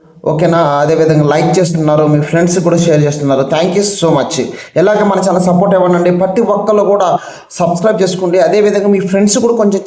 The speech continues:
చెప్పండి, ఎందుకంటే ఖమ్మంలో ప్రతి ఒక్క హైవేలో గజం ధర ఎంత ఉంది, మీకు ప్రతిదీ కూడా అప్‌డేట్ ఇస్తున్నాను. దాంతోపాటు మీ తగిన బడ్జెట్లో మీకు రెండు వందల గజాలు కావాలా, వంద గజాలు కావాలా, నాలుగు వందల గజాలు కావాలా, కమర్షియల్ బిట్లు కావాలా కూడా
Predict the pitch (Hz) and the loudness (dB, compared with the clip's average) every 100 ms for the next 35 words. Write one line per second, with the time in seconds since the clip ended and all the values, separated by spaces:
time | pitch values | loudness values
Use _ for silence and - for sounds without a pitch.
0 | - 180 208 185 190 180 185 196 196 190 | -2 0 0 0 0 0 -2 -2 -2 -2
1 | 180 185 208 196 208 220 - - _ _ | -2 0 0 2 2 -2 -6 -20 _ _
2 | 202 202 220 220 185 190 202 196 208 175 | -4 0 0 0 0 0 2 0 0 0
3 | 175 190 180 170 165 170 175 180 180 180 | 0 2 2 2 2 2 2 2 0 0
4 | 175 175 170 175 175 208 190 196 156 151 | 0 0 0 -2 0 0 2 2 0 0
5 | 185 185 175 170 156 156 165 151 180 180 | 0 0 -2 -2 0 0 0 0 0 0
6 | 170 175 175 - - - - 143 190 254 | 0 0 0 -4 -16 -18 -4 0 2 2
7 | 247 214 220 208 185 175 - 156 139 170 | 2 0 0 0 0 -2 -2 -2 0 -2
8 | 175 160 139 165 185 190 180 175 170 160 | -2 -2 0 0 0 0 0 0 0 2
9 | 156 151 151 147 151 170 180 175 165 147 | 2 2 2 2 0 0 0 2 0 0
10 | 151 147 151 147 143 147 175 185 180 175 | 0 0 0 0 0 0 0 2 2 2
11 | 160 160 151 147 139 135 139 160 151 196 | 2 2 2 0 2 0 -2 -4 -2 -2
12 | 165 190 160 156 156 151 151 147 175 202 | -2 -2 -2 -2 0 2 2 2 0 0